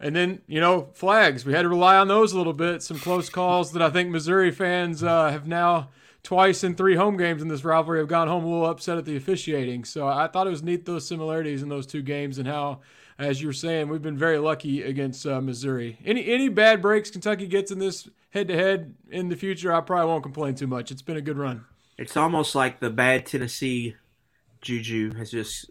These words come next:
Speaker 2: shifted over the other side in this Kentucky-Missouri series. So Kentucky is get, gets the, gets the right bounces, it seems, all the time, where they don't get the wrong bounces,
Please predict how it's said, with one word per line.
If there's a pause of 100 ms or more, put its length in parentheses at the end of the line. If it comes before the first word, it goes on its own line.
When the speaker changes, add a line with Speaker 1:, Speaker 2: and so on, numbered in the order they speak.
(120)
Speaker 2:
shifted
over
the
other
side
in
this
Kentucky-Missouri
series. (840)
So
Kentucky
is
get,
gets
the, (580)
gets
the
right
bounces,
it
seems,
all
the
time,
where
they
don't
get
the
wrong
bounces,